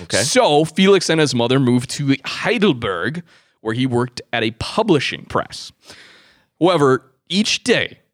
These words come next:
Speaker 2: after long hours toiling away at this printing press, he didn't go home. Young Felix instead kept working. You see, Felix and a few of his friends had started up a small machine shop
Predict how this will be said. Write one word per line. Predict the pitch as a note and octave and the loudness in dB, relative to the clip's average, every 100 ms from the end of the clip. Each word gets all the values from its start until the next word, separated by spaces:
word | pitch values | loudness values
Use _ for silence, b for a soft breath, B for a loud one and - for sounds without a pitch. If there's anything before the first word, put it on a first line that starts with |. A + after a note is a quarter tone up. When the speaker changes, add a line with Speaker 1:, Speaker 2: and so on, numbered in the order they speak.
| _ - | _ -18
Speaker 2:
after | - G#2 | -10 -8
long | F#2+ A#2+ C#3+ E3 | -4 0 0 0
hours | C3+ C#3 D3 C#3+ C3 | -2 2 2 2 0
toiling | - D3 D3+ C#3+ | -2 0 2 2
away | C3+ C3+ | 2 2
at | B2+ | 0
this | - - | -4 -6
printing | G3 G3 A2+ | -2 0 -2
press, | G2 G2+ G2 G#2+ - - _ | -2 -2 -2 -6 -12 -16 _
he | - F3+ | -10 -4
didn't | C4 C4+ | 0 2
go | - D#3+ | 2 2
home. | C#3 F2+ - _ _ _ _ _ | 2 -2 -8 _ _ _ _ _
Young | - C#3 G3 | -4 -2 -2
Felix | - G#3+ D#3+ C3+ - - | 0 2 4 2 -4 -6
instead | C3+ - - C#3 B2 A#2+ - _ | -6 -4 -2 0 -2 -4 -12 _
kept | - D2 - - _ _ _ | -10 -10 -10 -20 _ _ _
working. | A2+ F#2+ - C#2+ - _ _ B B B B B B B | -8 -8 -8 -12 -12 _ _ B B B B B B B
You | E3+ | -4
see, | A#3+ | -2
Felix | F3 - A#3 A3 F#3+ - | -4 2 4 4 2 -4
and | - D#3 | -2 0
a | |
few | - F3 | 0 0
of | |
his | D#3 - | 0 -2
friends | - D#3+ C3+ B2 | -2 0 0 -2
had | C#3 | -4
started | - D#3 D3 | -2 0 0
up | D3+ | 0
a | C#3 | -2
small | - D3 B2+ | -2 -2 -2
machine | C3 - A3+ C#4+ C#4+ | -2 -4 -2 0 0
shop | - F2+ D#2+ - | 0 -2 -4 -6